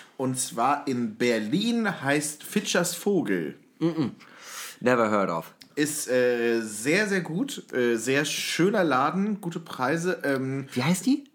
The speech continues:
Speaker 1: Fitschers Vogel.
Speaker 2: Ah, ja.
Speaker 1: Fitschers Vogel. Und, äh, ja, Dielenboden, kaputte Wände.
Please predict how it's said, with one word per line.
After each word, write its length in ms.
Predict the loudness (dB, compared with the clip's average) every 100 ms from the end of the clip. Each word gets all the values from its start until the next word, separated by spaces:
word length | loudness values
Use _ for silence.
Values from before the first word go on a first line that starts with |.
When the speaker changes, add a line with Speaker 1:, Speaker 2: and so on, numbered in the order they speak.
| -20
Speaker 1:
Fitschers 580 | -8 -6 -4 -2 -2 -4
Vogel. 600 | -2 0 2 0 -4 -6 -14 _ _ _ _ _ _
Speaker 2:
Ah, 120 | -2 0
ja. 100 | 2
Speaker 1:
Fitschers 320 | 0 -4 -6
Vogel. 420 | -6 -4 -2 -4 -6 -12 -12 0
Und, 480 | 2 2 -2 -6 0
äh, 280 | 2 4 4
ja, 320 | 0 0 -4 -18 -4
Dielenboden, 580 | 2 2 4 2 2 0
kaputte 480 | -2 0 0 2 2
Wände. 540 | 2 2 2 2 0